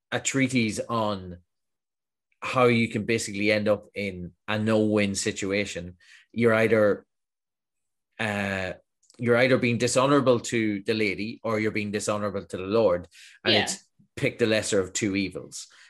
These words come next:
Speaker 1: And
Speaker 2: Mm-hmm.
Speaker 1: he chooses to dishonor the Lord rather than dishonor the lady. That's the choice he makes, is the lesser of two evils in the book. In this here, there is no lesser of two evils. He gets a hand job,
Speaker 2: Right.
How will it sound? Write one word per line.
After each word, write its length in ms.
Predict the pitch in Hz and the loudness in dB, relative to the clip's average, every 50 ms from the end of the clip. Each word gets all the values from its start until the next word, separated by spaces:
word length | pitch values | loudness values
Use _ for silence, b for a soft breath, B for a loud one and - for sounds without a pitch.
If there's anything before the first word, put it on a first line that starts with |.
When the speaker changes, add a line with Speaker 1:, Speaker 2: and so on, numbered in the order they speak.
| b b - | b b -4
Speaker 1:
And 280 | 110 107 101 98 95 | -2 0 0 -2 -2
Speaker 2:
Mm-hmm. 200 | - 240 247 262 | -4 -6 -4 0
Speaker 1:
he 140 | 131 120 110 | 0 0 2
chooses 500 | - - 127 123 117 104 95 101 95 - | 2 2 2 2 2 2 0 -2 -4 -6
to 100 | - 101 | -6 -6
dishonor 480 | 85 - 104 98 - 104 101 98 98 95 | -4 -4 -2 0 0 0 0 0 -2 -4
the 100 | 87 98 | -6 -4
Lord 360 | 92 98 104 104 98 95 85 | -2 2 2 2 2 2 -2
rather 320 | 85 95 92 90 87 90 92 | -4 -4 -4 -4 -4 -6 -8
than 160 | 85 90 87 | -10 -10 -8
dishonor 400 | 87 85 - 92 90 87 90 90 | -8 -6 -4 -4 -4 -4 -4 -6
the 120 | 87 110 | -4 -2
lady. 420 | 123 147 165 139 - - - - - _ b b b b b - | 0 2 2 2 2 -2 -6 -16 -20 _ b b b b b -4
That's 460 | 110 104 - - - - - - - - | -4 -4 -2 -2 -4 -4 -4 -6 -6 -2
the 80 | - 107 | -2 0
choice 300 | - - 101 101 101 - | 0 2 0 0 0 -2
he 80 | 101 95 | -2 -2
makes, 260 | 107 113 117 - 117 | 0 -2 -2 -2 -6
is 100 | 101 - | -6 -4
the 80 | 104 | -4
lesser 320 | 95 87 82 87 - 95 92 | -2 -2 -2 -4 -2 -4 -4
of 80 | - | -4
two 160 | - 101 95 95 | -4 -4 -2 -2
evils 280 | 95 95 95 98 98 101 | -2 -2 -4 -6 -6 -6
in 40 | |
the 60 | 104 113 | -2 2
book. 240 | 165 160 - - B B B B | 2 2 2 -2 B B B B
In 100 | 143 156 | -2 0
this 160 | 170 156 - | 0 0 2
here, 440 | 175 190 202 156 113 107 - - _ _ _ _ _ _ _ | 2 2 4 4 2 2 0 -4 _ _ _ _ _ _ _
there 120 | - 156 180 | -4 -2 -2
is 120 | 190 165 | 0 2
no 120 | 180 160 127 | 2 2 2
lesser 300 | 113 113 107 - 113 101 | 2 0 -2 -2 -4 -6
of 100 | 90 - | -6 -6
two 180 | - 110 98 | -8 -6 -6
evils. 560 | 92 90 87 90 92 - - - - - - _ _ _ _ _ _ _ _ _ _ _ _ _ _ - | -6 -8 -10 -12 -16 -16 -16 -16 -16 -18 -20 _ _ _ _ _ _ _ _ _ _ _ _ _ _ -4
He 100 | 135 123 | 0 2
gets 180 | 143 147 - | 2 2 2
a 40 | 135 | 0
hand 260 | 110 135 147 147 139 | 0 2 2 2 4
job, 160 | 127 131 120 107 | 6 6 8 8
Speaker 2:
Right. 220 | 101 87 - - | 6 4 2 -2